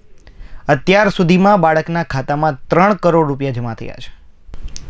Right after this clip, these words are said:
આ બાળકનું નામ છે ધૈર્યરાજસિંહ અને આ બાળકને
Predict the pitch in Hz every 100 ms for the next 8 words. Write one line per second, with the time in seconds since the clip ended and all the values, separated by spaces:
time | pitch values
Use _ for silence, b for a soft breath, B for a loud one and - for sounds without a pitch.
0 | B B B B - 151 147 165 - 208
1 | 196 185 208 139 143 151 156 151 147 -
2 | 131 104 - - - - b b b b
3 | - 160 175 156 175 180 156